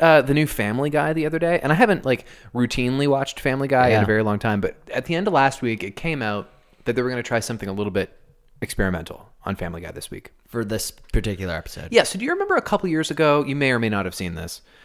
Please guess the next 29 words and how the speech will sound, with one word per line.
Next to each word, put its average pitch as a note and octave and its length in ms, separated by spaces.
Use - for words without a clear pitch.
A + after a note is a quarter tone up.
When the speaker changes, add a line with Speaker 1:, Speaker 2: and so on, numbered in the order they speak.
Speaker 1:
uh, G#2 340
they C3+ 140
did C#3 180
an C#3 80
episode A#2 460
where G2+ 540
Stewie A#2+ 380
and A2 100
Brian G#2 360
got E2+ 160
locked G2 300
in G2+ 60
a F#2 40
bank F#2+ 400
vault? A2 460
It A#2 60
was, B2 180
like, C3+ 160
this G#2 180
Speaker 2:
No. F2+ 200
Speaker 1:
very E3+ 340
strange, C3+ 540
the - 140
animation A#2+ 600
was A2+ 120
a A#2 60
little A#2 240
bit B2+ 140
heightened. A2+ 680